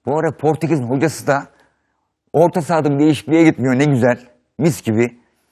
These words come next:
Ya bizimki hata yapıyor, o da hata yapıyor. Bizimki hata yapıyor, o da hata yapıyor.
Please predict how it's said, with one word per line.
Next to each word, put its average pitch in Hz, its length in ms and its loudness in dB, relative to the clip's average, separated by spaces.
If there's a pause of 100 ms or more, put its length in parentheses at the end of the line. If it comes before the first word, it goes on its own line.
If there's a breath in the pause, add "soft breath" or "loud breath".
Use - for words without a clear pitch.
(600)
Ya 78 140 -12 (120)
bizimki 156 320 0
hata 190 220 0
yapıyor, 180 440 0
o 156 100 -2
da 165 60 4
hata 107 160 -6
yapıyor. 80 420 -10
Bizimki 151 280 -2
hata 175 220 -6
yapıyor, 165 340 -2
o - 20 -6
da 160 60 2
hata 98 200 -4
yapıyor. - 260 -14